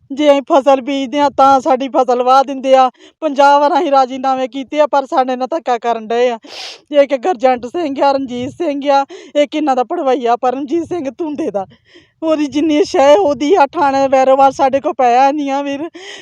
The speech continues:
ਇਹ ਪੈਸੇ ਕਮਾ ਕੇ ਤੇ ਸਾਡੇ ਵਰਕਲਾਪ ਸਾਨੂੰ ਆਣ ਕੇ ਕਦੀ ਪੁਲਿਸ ਘੱਲ ਦਿੰਦਾ ਮੇਰੇ ਵੱਲ, ਕਦੀ ਐਸ ਐਚ ਓ ਨੂੰ ਘੱਲ ਦਿੰਦਾ ਮੇਰੇ ਵੱਲ। ਅਸੀਂ ਮਾਂ ਪੁੱਤ ਇਕੱਲੇ ਰਹਿੰਦੇ, ਆਲਾ ਦੁਆਲਾ ਸਾਡੇ ਕੋਈ ਨਹੀਂ ਹੈਗਾ।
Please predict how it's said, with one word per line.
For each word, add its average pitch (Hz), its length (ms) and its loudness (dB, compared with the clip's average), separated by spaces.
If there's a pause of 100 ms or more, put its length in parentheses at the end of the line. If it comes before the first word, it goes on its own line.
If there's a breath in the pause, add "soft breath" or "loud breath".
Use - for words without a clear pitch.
(100)
ਇਹ 302 140 2
ਪੈਸੇ 277 340 2
ਕਮਾ 269 340 2
ਕੇ 294 120 -10
ਤੇ 320 100 -8
ਸਾਡੇ 262 260 0
ਵਰਕਲਾਪ 262 520 -2
ਸਾਨੂੰ 277 420 -6
ਆਣ 262 200 0
ਕੇ 277 140 -8
ਕਦੀ 339 240 -6
ਪੁਲਿਸ 269 480 -6
ਘੱਲ 285 140 2
ਦਿੰਦਾ 262 260 -4
ਮੇਰੇ 254 220 0
ਵੱਲ, 254 280 0 (380 loud breath)
ਕਦੀ 320 160 -2
ਐਸ 269 240 2
ਐਚ 269 180 2
ਓ 381 60 -2
ਨੂੰ 269 120 -6
ਘੱਲ 285 200 2
ਦਿੰਦਾ 269 300 -2
ਮੇਰੇ 262 340 2
ਵੱਲ। 247 340 0
ਅਸੀਂ 302 460 -4
ਮਾਂ 277 280 4
ਪੁੱਤ 370 220 -6
ਇਕੱਲੇ 349 380 -2
ਰਹਿੰਦੇ, 277 260 -2
ਆਲਾ 262 240 0
ਦੁਆਲਾ 311 280 -6
ਸਾਡੇ 277 220 -10
ਕੋਈ 339 300 -6
ਨਹੀਂ 269 200 -8
ਹੈਗਾ। 240 300 -6